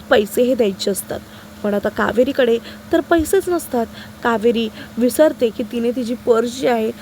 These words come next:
ती कुठे ठेवली आहे म्हणून. तर कावेरी जी असते, ती खरं तर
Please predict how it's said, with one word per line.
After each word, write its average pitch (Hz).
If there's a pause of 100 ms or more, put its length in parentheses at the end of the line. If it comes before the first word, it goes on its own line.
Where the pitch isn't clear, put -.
(280)
ती 349
कुठे 302
ठेवली 302
आहे 240
म्हणून. 214 (340)
तर 226
कावेरी 208
जी 202
असते, 214
ती -
खरं 240
तर 254